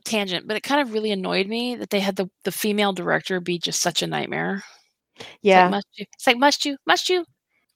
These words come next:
Speaker 2: <laughs> The platonic sugar daddy poker game. <laughs>
Speaker 1: Tony's platonic sugar daddies are how he wound up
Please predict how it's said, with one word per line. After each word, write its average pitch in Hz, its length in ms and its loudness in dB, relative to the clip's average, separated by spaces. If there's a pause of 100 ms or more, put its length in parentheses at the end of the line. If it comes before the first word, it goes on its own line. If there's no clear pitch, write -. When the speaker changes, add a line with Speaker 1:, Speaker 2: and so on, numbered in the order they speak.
(340)
Speaker 2:
<laughs> 226 160 0 (760)
The 240 100 -8
platonic 208 580 -6
sugar 190 280 -8
daddy 202 320 -6
poker 208 340 -12 (160)
game. - 220 -4
<laughs> - 40 -20 (2500)
Speaker 1:
Tony's 294 360 4
platonic 254 440 2
sugar 240 280 -2
daddies 170 440 0
are 170 200 -4
how 196 240 0
he 202 180 -2
wound 175 320 -4
up 165 140 -4